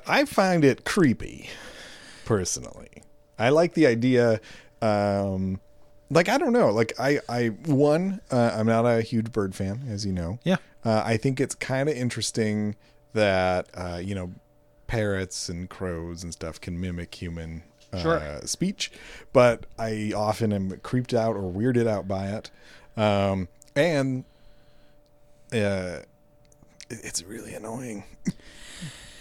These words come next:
Speaker 1: And I'm worried he would be a parrot.
Speaker 2: It's not like,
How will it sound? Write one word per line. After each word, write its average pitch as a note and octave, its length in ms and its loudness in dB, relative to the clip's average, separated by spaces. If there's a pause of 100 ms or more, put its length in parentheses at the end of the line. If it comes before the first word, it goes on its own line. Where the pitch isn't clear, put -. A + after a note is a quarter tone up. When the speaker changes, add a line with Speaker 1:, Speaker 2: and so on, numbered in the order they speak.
(420)
Speaker 1:
And C3 100 2
I'm B2+ 120 6
worried C#3 320 4
he A#2 120 0
would G#2 160 2
be F2+ 120 -4
a D2+ 40 -8
parrot. - 480 -14 (1120)
Speaker 2:
It's G3 180 8
not C4 220 4
like, F#3 580 8